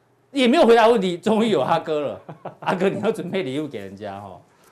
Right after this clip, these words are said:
抽头少了油水，所以吃苦当吃补，当冲赚便当钱，天天当冲不会赚大钱，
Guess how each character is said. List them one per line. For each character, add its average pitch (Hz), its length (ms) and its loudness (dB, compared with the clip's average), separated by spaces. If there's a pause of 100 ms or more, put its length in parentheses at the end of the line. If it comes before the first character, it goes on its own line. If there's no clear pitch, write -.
(140)
抽 156 160 -4
头 139 160 -2
少 104 220 -8
了 95 80 -14
油 110 100 -8
水， 107 220 -16 (840)
所 175 160 -4
以 185 200 -2 (880)
吃 220 220 -4
苦 156 180 -4
当 185 220 -2
吃 185 240 -4
补， 110 240 -14
当 175 320 -4
冲 180 360 -2
赚 165 220 -4
便 151 160 -6
当 151 160 -8
钱， 107 260 -12 (120)
天 139 120 -12
天 151 140 -10
当 147 160 -8
冲 147 160 -10
不 131 60 -12
会 117 80 -2
赚 113 160 -10
大 107 160 -10
钱， 87 160 -20